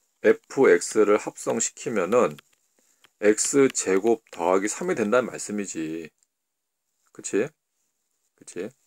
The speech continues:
삼 엑스 빼기 오의 X에다가 에프엑스를 합성시키면 X 제곱 더하기 삼. 그러면 이거는, 그럼 이거 이렇게 되네. 삼 에프 엑스는 이항시키면은 X 제곱 더하기 팔. 따라서 에프엑스가 나오네.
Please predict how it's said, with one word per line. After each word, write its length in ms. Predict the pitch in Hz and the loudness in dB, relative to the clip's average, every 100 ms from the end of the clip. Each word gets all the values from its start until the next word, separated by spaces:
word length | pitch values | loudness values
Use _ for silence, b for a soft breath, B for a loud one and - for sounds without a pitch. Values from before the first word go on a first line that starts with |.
| _ _ | _ _
삼 280 | - 156 143 | -8 -4 -2
엑스 280 | 127 - - | -2 -4 0
빼기 320 | 127 123 120 | 0 0 0
오의 280 | 90 95 87 | 4 6 4
X에다가 640 | - 101 98 90 104 - | 2 0 2 2 2 2
에프엑스를 640 | 90 - 110 - 104 98 | 0 0 -2 0 0 0
합성시키면 760 | - - 143 123 - 104 95 104 | 0 -6 -10 -10 -10 -6 -4 -2
X 220 | 92 - | -4 0
제곱 160 | 107 - | 0 0
더하기 200 | 82 80 | -4 -4
삼. 140 | 104 78 B B B | -6 -8 B B B
그러면 240 | - 202 202 | 0 6 6
이거는, 460 | 147 202 196 117 - _ _ _ | 6 6 6 2 -4 _ _ _
그럼 160 | - 156 | -2 0
이거 140 | 143 | 2
이렇게 300 | - 160 180 | 2 2 2
되네. 340 | 139 98 90 87 | 2 2 2 0
삼 480 | - 190 190 175 104 | -2 0 2 2 2
에프 380 | 104 - 143 | 0 0 2
엑스는 760 | 104 - - 110 101 117 98 73 _ _ _ _ - _ _ _ _ - | 2 0 -2 -2 2 2 0 -2 _ _ _ _ -20 _ _ _ _ -4
이항시키면은 1000 | 104 123 117 - 110 98 104 117 78 71 _ _ _ _ | 2 2 0 -6 -2 -2 0 -2 -2 -8 _ _ _ _
X 340 | 101 - - 127 | -4 -2 -2 -4
제곱 580 | - 107 101 110 107 - | 0 0 2 0 0 -4
더하기 440 | 87 90 95 95 - | 0 0 0 -4 -8
팔. 460 | - 113 110 87 - _ _ _ _ _ _ _ - | -2 0 0 -2 -8 _ _ _ _ _ _ _ 2
따라서 380 | 165 156 147 | 4 6 6
에프엑스가 520 | 165 - 143 127 135 120 | 4 4 0 0 0 0
나오네. 640 | 82 90 87 85 85 | 0 0 -2 -4 -4